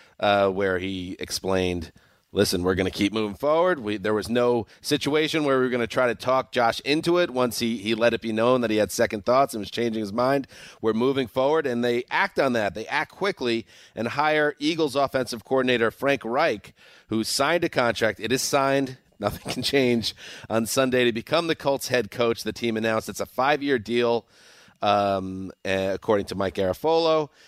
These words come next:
And this, uh, happened, it came together very quickly, uh, Greg, uh, a team that, that knew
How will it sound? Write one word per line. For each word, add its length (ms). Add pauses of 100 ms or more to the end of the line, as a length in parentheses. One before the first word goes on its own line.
(220)
And 380
this, 240
uh, 640
happened, 580 (140)
it 80
came 180
together 280
very 260
quickly, 640
uh, 220
Greg, 400 (280)
uh, 200
a 100
team 380
that, 280 (360)
that 240
knew 580